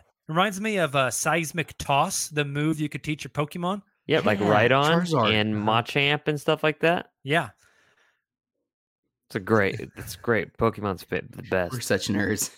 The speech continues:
Speaker 2: The original one fifty-one.
Speaker 3: Both Kami and I were like, "Yes,
Speaker 2: And
Speaker 3: Charizard,
Speaker 2: then
Speaker 3: Rhydon."
Speaker 2: I, I, uh, since, since school's been out, uh, since, since my research stuff has been turned in, I've been s-,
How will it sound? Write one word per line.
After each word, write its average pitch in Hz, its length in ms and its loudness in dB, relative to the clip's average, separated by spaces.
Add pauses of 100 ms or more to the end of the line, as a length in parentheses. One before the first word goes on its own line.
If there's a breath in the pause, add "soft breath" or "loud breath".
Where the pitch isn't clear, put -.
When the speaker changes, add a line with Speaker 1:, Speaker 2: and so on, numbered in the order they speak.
(140)
Speaker 2:
The 143 120 6
original 135 360 4
one 127 180 4
fifty-one. 123 680 2
Speaker 3:
Both 127 60 -6
Kami 127 280 2
and 123 120 2
I 120 80 2
were 135 100 0
like, 156 220 -2
"Yes, 226 380 0 (140)
Speaker 2:
And 117 320 2
Speaker 3:
Charizard, 117 100 0
Speaker 2:
then 113 460 2
Speaker 3:
Rhydon." 127 280 -4
Speaker 2:
I, 107 380 2
I, 104 320 2
uh, 98 400 2
since, 110 400 -4
since - 460 -8
school's 117 420 -2
been 107 220 0
out, 101 360 0 (220)
uh, 95 480 2 (220)
since, - 420 -10
since - 340 -8
my 98 280 -4
research 104 420 -4
stuff - 300 -2
has 98 100 -6
been 101 160 -4
turned 98 320 -2
in, 98 220 0 (420 soft breath)
I've 98 160 0
been 98 380 -4
s-, - 200 -12